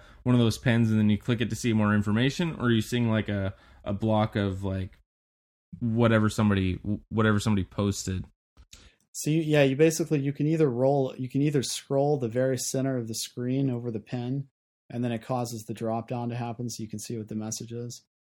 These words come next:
Speaker 2: Uh, or you can tap on the, the pin once it appears on your screen, you, same thing happens.
Speaker 1: That's pretty cool. Uh, what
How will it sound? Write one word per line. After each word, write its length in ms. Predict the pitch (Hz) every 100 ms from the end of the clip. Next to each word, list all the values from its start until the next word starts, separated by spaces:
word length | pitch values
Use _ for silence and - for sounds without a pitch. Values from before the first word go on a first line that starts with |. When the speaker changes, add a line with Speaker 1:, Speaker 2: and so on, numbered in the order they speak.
| _ _ _ -
Speaker 2:
Uh, 160 | 117 113
or 200 | 139 156
you 80 | 151
can 160 | 135
tap 300 | - 131 123
on 120 | 120
the, 280 | 107 104 98 -
the 300 | 117 - -
pin 320 | - 120 110
once 220 | 107 104
it 80 | -
appears 380 | - - 113 107
on 100 | 104
your 100 | 104
screen, 440 | - - 107 101
you, 180 | 101 - -
same 240 | - 104
thing 160 | 110 107
happens. 460 | 101 110 107 - _ _ _ _ _ _ - _ _ _ _ _ _ _ -
Speaker 1:
That's 120 | -
pretty 240 | - 110 -
cool. 340 | - 95 120 120
Uh, 260 | - 113 107
what 300 | 98 127